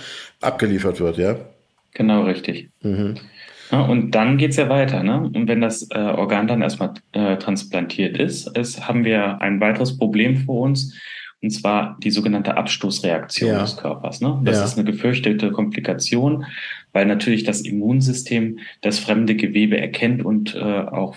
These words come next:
Speaker 2: ja, man kann sagen, loswerden will, ne?
Speaker 1: Mhm.
Speaker 2: Und, ähm,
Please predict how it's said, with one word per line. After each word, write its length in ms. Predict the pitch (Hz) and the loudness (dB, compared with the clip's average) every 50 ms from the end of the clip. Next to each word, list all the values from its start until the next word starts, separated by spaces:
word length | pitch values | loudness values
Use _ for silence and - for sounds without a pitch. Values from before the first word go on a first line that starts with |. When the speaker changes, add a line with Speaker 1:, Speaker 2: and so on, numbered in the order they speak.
| - - | -16 -14
Speaker 2:
ja, 260 | - 147 - 98 92 92 | -14 -8 -4 -2 -2 0
man 140 | 95 95 92 | 0 0 0
kann 180 | - 104 101 | 0 0 0
sagen, 240 | 95 95 95 95 98 | 2 2 2 2 4
loswerden 680 | 98 104 107 117 120 - - - - - - 87 69 - | 4 4 4 4 2 0 0 0 0 0 0 -2 -2 -2
will, 180 | 78 78 78 | -2 -2 -2
ne? 240 | 80 98 139 135 135 | 0 0 0 -2 0
Speaker 1:
Mhm. 340 | - 104 98 98 101 117 123 - - - - _ _ _ | -2 0 0 2 0 0 -2 -4 -8 -16 -20 _ _ _
Speaker 2:
Und, 380 | - 110 107 101 98 98 101 101 | -2 0 2 2 2 2 0 0
ähm, 540 | - 107 101 101 98 101 98 98 98 - - | 0 0 0 2 2 2 0 0 -2 -4 -12